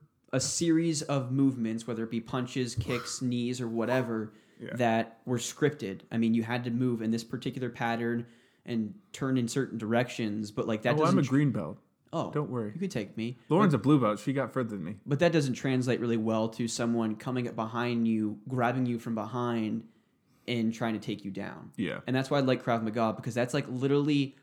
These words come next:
Speaker 1: fight or flight mode, fight for your freaking life because you might not make it past this person.
Speaker 2: Yeah, it was, what, the Ira-, Israeli fighting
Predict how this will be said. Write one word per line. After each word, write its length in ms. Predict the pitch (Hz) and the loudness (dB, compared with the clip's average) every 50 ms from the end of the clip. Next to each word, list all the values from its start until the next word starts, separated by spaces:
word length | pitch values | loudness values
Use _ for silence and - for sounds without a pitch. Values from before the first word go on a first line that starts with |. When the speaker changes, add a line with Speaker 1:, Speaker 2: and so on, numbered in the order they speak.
| _ _ | _ _
Speaker 1:
fight 280 | - - 135 123 123 123 | -8 -2 0 2 2 2
or 60 | 117 | -2
flight 320 | - - 120 117 120 - | -2 -2 0 0 0 0
mode, 340 | 151 151 156 156 156 156 156 - - _ _ | 0 0 2 2 0 0 -4 -10 -16 _ _
fight 320 | _ - - 135 123 117 | _ -2 0 2 2 2
for 100 | - 135 127 | 0 0 0
your 100 | 120 117 | 0 0
freaking 360 | - - 120 113 123 120 117 | 0 -2 -4 -4 -2 -2 0
life 240 | 117 113 110 107 110 | 0 0 0 -2 -4
because 280 | 117 - 123 110 101 107 | -4 -4 -2 -2 0 2
you 120 | 117 123 | 2 2
might 180 | 120 113 110 107 | 2 2 0 0
not 180 | 110 107 - | -2 -2 -2
make 160 | 107 104 101 104 | -2 -4 -4 -6
it 100 | 104 - | -10 -10
past 260 | - 101 - - - | -8 -8 -8 -8 -10
this 120 | - - - | -12 -14 -12
person. 460 | - - - - - - - - - _ _ _ - | -14 -16 -16 -14 -16 -14 -14 -16 -18 _ _ _ -8
Speaker 2:
Yeah, 160 | 143 143 127 | -4 -2 0
it 40 | 107 | 0
was, 280 | 110 113 107 107 - - | 0 0 -2 -4 -10 -14
what, 320 | - 110 110 110 95 - - | -10 -6 -6 -6 -6 -6 -4
the 140 | 107 95 | -4 -2
Ira-, 360 | 92 95 98 95 95 98 98 - _ _ _ _ _ _ _ _ _ _ - | 0 0 -2 -2 -4 -6 -8 -8 _ _ _ _ _ _ _ _ _ _ -4
Israeli 760 | - 113 104 98 107 104 107 113 113 113 117 117 113 113 107 104 | -2 -2 -2 -2 -4 0 4 6 6 6 6 4 4 4 2 2
fighting 880 | 104 - - - - 101 101 98 104 101 98 98 98 98 101 104 - - | 0 -4 -12 -6 -2 -2 -2 0 0 -2 -2 -4 -4 -6 -8 -10 -12 -16